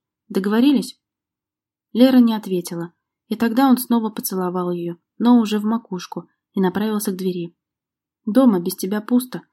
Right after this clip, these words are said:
сказал он, скользнув по ней нечитаемым взглядом, прежде чем выйти из палаты.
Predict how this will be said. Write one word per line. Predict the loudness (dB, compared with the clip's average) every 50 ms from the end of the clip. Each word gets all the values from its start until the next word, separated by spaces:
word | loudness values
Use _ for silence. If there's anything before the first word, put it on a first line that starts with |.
| _ _ _ _ _ _
сказал | -20 -8 -4 -4 -2 -2 -2 -2 -2 -2
он, | -4
скользнув | -6 -6 -6 -6 -2 0 0 0 0 0
по | -2
ней | -4 -4 -2 -2 -2
нечитаемым | -4 -4 -6 -8 -8 -6 -4 -4 -4 -4 -4
взглядом, | -4 -6 -6 -6 -6 -6 -6 -6 -8 -6
прежде | -4 -2 0 0 -2 -2
чем | -6 -8 -8 -6 -6
выйти | -6 -6 -8 -8 -12
из | -12 -10
палаты. | -10 -10 -8 -8 -10 -12 -14 -16